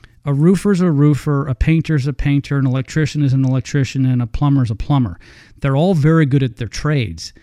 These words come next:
What really makes the big difference is the service. Can you go into any more detail about what makes your service company different, Sean,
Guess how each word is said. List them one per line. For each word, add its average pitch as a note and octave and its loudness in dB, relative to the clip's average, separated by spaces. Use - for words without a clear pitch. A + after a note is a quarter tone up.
What C#3+ -4
really B3 2
makes E3 2
the A#2+ -6
big C3 0
difference D#3 -2
is F#3 2
the C3+ -4
service. - -2
Can E3 2
you D#3+ 2
go G3 4
into F3+ 0
any F3 4
more F3 6
detail D#3+ 2
about C#3+ 0
what F3 2
makes E3+ 2
your D#3 2
service D3+ 0
company D3+ 2
different, D3 0
Sean, F3 0